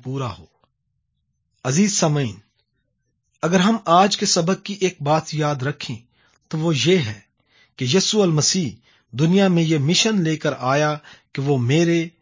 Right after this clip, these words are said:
آپ کے، بلکہ پوری دنیا کے گناہ کے کفارے میں قربان ہوگا۔ خداوند نے چاہا تو چند سبقوں میں ہم دیکھیں گے کہ خداوند یسوع نے اپنی موت کی بابت جو پیشن گوئی کی تھی، وہ بہت جلد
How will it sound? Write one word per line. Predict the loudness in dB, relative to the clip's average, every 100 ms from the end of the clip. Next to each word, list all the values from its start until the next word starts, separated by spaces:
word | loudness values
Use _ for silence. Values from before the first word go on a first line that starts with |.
| _ _ _ -2
آپ | 0 0 -2
کے، | -4
بلکہ | -2 -4 -4
پوری | -6 -2 0 0
دنیا | 0 0 0
کے | -4 -6
گناہ | -4 -2 -2
کے | -4
کفارے | -10 -12 -6 -4 -2
میں | -4 -6 -8 _ _ _ -10
قربان | -8 -4 -4 -4 -6
ہوگا۔ | -12 -14 -20 _ _ _ _ _ -6
خداوند | -2 0
نے | -2
چاہا | 0 0 0 -4 -10 -20 _
تو | -10
چند | -2 0 2
سبقوں | 0 -6 -6 -4
میں | 0
ہم | 0 0
دیکھیں | 0 -2 -2 -6
گے | -8 -14 -20 -20 -8
کہ | -8
خداوند | -4 0 2 2
یسوع | 0 -2 -2
نے | -2 -2 -4 -10 -20 -14
اپنی | -12 -4 -2
موت | 0 2 0 -2
کی | -6
بابت | -2 -2 -2 -6 _ _ _ -6
جو | -6
پیشن | -2 -2 -2 -2 -4
گوئی | 0 0 0
کی | -4 -8
تھی، | -6 -8 -8 -12 _ _
وہ | -10
بہت | -6 -4 -2 -4
جلد | -4 -4 -4 -8